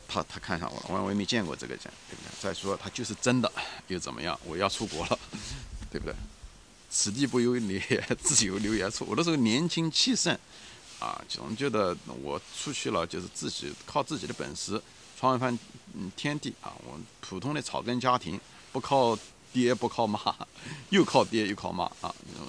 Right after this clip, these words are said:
因为靠着父母亲的教育吧，啊，给了我一个非常好的一个人生观，以后给了我一个非常好的一个上进的心，这就够了啊。别的东西都不需要他给，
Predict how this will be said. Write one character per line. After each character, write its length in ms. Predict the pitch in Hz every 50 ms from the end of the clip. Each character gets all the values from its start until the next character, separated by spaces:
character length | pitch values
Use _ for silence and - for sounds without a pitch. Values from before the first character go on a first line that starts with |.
| - - -
因 100 | 101 98
为 160 | 95 90 87 - - - - - - - - - - - -
靠 160 | - - 147 135
着 100 | 120 113
父 280 | 104 - - - 156
母 100 | 120 80
亲 140 | 60 - 90
的 80 | 104 98
教 260 | - 147 143 113 80
育 100 | 64 82
吧， 200 | - - - - - - -
啊， 120 | - - - -
给 140 | - 87 87
了 80 | 95
我 100 | 107 110
一 60 | 101 104
个 80 | 110
非 180 | 107 - - 123
常 140 | 107 101 110
好 180 | - - -
的 80 | - 87
一 40 | 92
个 80 | 90
人 200 | 85 - 76 90
生 220 | 92 - 107 104 98
观， 200 | 101 104 107 107 - - - - - - - - - - - - - - - - - - - - - -
以 60 | - 90
后 300 | 87 107 110 107 104 101
给 160 | 90 - 98 92
了 80 | 104
我 80 | 120 123
一 20 |
个 80 | 107 110
非 140 | - 135 120
常 100 | 113 110
好 180 | - - 71
的 60 | 78
一 40 | 92
个 60 | 101
上 240 | 101 - - 127 104
进 160 | 98 110 117
的 60 | 101 -
心， 240 | - - 117 131 -
这 120 | - 113
就 120 | 101 95 82
够 180 | - - 104 95
了 80 | - - - - -
啊。 80 | - - - - - - - - - -
别 120 | 90 98
的 80 | 120 151
东 180 | 131 135 135
西 140 | 123 123 101 85 - - - -
都 80 | - 147
不 160 | 135 - 107
需 120 | - -
要 60 | 113
他 140 | 98 - 95
给， 200 | 92 - 80 71